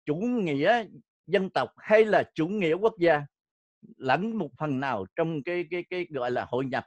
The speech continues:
kinh tế hay là toàn cầu hóa đó, tức là chủ nghĩa nationalism. Thì đó là tôi, tôi nói sơ qua để cho, ờ, quý vị thấy rằng hiện tại đó, cái toàn cầu hóa nó có hai cái ý niệm mà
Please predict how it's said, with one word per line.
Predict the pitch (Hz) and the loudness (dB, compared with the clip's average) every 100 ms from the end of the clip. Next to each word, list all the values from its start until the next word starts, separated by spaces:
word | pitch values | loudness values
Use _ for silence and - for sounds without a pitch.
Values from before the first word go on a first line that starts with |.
| _ | _
kinh | 156 123 | -6 -2
tế | 147 175 - _ - | -2 -2 -6 _ -6
hay | 156 | -2
là | 127 - | -2 -2
toàn | 147 113 | -4 -2
cầu | 120 117 | -6 -4
hóa | 117 165 | -2 0
đó, | 160 170 - _ | 0 0 -2 _
tức | 208 202 | -4 0
là | 131 - - | -2 -4 -10
chủ | |
nghĩa | 143 151 147 | -6 -4 -4
nationalism. | 156 160 151 - 156 147 147 160 233 - 151 120 _ _ _ _ _ _ _ _ | -2 -2 -2 -4 -6 0 0 0 -4 -6 -8 -8 _ _ _ _ _ _ _ _
Thì | 143 | -2
đó | 151 180 240 | 4 4 4
là | 185 139 123 | 4 0 -2
tôi, | 165 170 165 156 | -2 0 0 -2
tôi | 165 | -4
nói | 151 156 180 | -4 -4 -4
sơ | 196 - 208 180 | -2 4 6 6
qua | 175 170 | 2 2
để | 151 160 - | 0 -4 -6
cho, | 165 - _ _ | -12 -14 _ _
ờ, | - 151 143 | -4 -2 -2
quý | 175 | -4
vị | 165 127 - | -4 -6 -4
thấy | 165 214 | -2 0
rằng | 208 135 117 - | 0 -4 -6 -8
hiện | 131 147 185 180 | -2 -2 -2 -2
tại | 131 104 117 160 | -2 -2 -2 0
đó, | 214 | -2
cái | 208 202 | -2 -2
toàn | 151 127 | 0 0
cầu | 123 | -4
hóa | 120 139 | -2 -2
nó | 190 208 | -2 -6
có | 208 226 | -4 -4
hai | 233 185 185 | -2 -2 -2
cái | 180 208 | -2 -6
ý | - 220 | -4 -6
niệm | 160 117 131 | -4 -4 -4
mà | 120 | -8